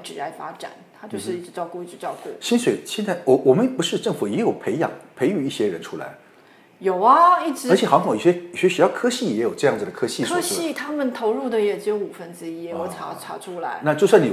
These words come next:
Speaker 2: 从那个科系毕业，真正会投入的真的是太少了哈。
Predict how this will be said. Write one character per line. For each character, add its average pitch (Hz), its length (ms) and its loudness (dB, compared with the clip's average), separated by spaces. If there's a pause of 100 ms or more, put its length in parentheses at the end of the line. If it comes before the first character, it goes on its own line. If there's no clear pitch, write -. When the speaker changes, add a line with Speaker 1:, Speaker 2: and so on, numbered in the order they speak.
Speaker 2:
从 120 180 0
那 170 40 0
个 143 80 -4
科 147 100 -2
系 147 140 -2
毕 147 160 -4
业， 131 160 6 (140)
真 202 120 8
正 190 120 8
会 170 80 10
投 117 240 2
入 156 120 6
的 113 140 4
真 135 140 0
的 123 40 2
是 113 120 -4
太 113 160 -2
少 - 140 -8
了 - 140 -12
哈。 98 220 -6